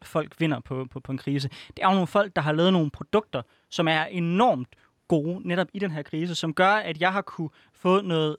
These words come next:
mad leveret til min dør, på trods af, at restauranterne har været lukket, som gør, at jeg har kunne have noget underholdning, selvom jeg ikke kan bevæge mig ud af en dør.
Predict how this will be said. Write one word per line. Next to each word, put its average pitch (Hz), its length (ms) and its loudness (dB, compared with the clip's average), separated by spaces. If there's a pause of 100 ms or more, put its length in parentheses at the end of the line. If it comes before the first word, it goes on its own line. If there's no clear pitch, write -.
mad 160 240 2
leveret 175 340 4
til - 120 -8
min 135 140 -4
dør, 165 280 2
på - 120 -20
trods 156 300 -2
af, 165 40 -6
at 143 60 -6
restauranterne 143 540 -2
har 123 120 -8
været 123 140 -8
lukket, 135 280 -4 (260)
som 170 140 -4
gør, 170 120 4
at 170 100 0
jeg 180 140 2
har 190 120 0
kunne 156 220 -6
have 185 100 -4
noget 175 120 -2
underholdning, 160 560 -2
selvom 156 200 -4
jeg 147 60 -2
ikke 165 100 -6
kan 160 100 -10
bevæge 143 200 -6
mig 143 200 -6
ud 175 140 -4
af 147 160 -10
en 127 100 -8
dør. 151 300 2